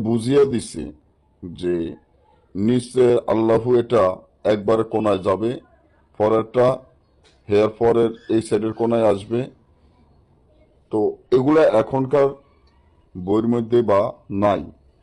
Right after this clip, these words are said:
তার জন্য আপনারা কাজ করেন, কাজ হয়নি। আগে কাজের সম্বন্ধে বুঝতে হবে, জানতে হবে বা ভালো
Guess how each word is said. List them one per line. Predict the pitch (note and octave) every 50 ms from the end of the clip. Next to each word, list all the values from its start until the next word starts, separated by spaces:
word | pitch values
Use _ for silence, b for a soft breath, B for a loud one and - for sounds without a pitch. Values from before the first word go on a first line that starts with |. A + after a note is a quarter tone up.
| _ _ _ _ -
তার | G#2 A#2 A#2 G#2+
জন্য | A#2+ A#2+ B2 B2 A2+
আপনারা | - - A2 A2+ A#2 A2+ -
কাজ | A2 A2+ - - -
করেন, | B2 B2 C3 B2+ B2+ - -
কাজ | G2 F2+ D#2 - D2+ D2
হয়নি। | - - C#2 - - - _ _ _ _ _ _ _ _ _ _ _ _ _ _ _ _ _ _ _ _
আগে | - A#2+ A#2+ B2+ C3 C3 -
কাজের | A#2+ A#2+ B2 B2+ A#2+ -
সম্বন্ধে | B2+ A#2+ B2+ B2+ B2+ C3+ C3 A#2+ G#2
বুঝতে | G#2 G2+ - - - B2 A#2+
হবে, | C3 B2+ B2 C3+ C3+ B2+ G2+ F2+
জানতে | G#2+ G#2 A2 A2 G#2 - A#2 A2
হবে | A#2 A#2 A#2 C3 C3+ C3 A2+
বা | G2 G2 F#2+ F2+
ভালো | F#2 F#2 G#2